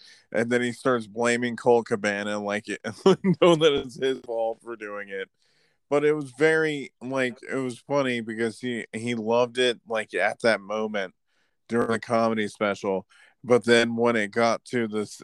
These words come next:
the wrestling, he was like, "No, no." And I hope that they leave that in for, like, an episode of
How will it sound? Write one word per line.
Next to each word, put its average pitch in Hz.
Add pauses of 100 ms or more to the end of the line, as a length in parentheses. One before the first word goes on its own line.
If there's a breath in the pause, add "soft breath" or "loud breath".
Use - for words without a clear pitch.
(160)
the 101
wrestling, 104 (360 loud breath)
he 117
was 120
like, 107
"No, 131 (260)
no." 127 (400)
And -
I -
hope 156
that 139
they 123
leave 117
that 110
in 110
for, 107
like, 104
an 101
episode 107
of 95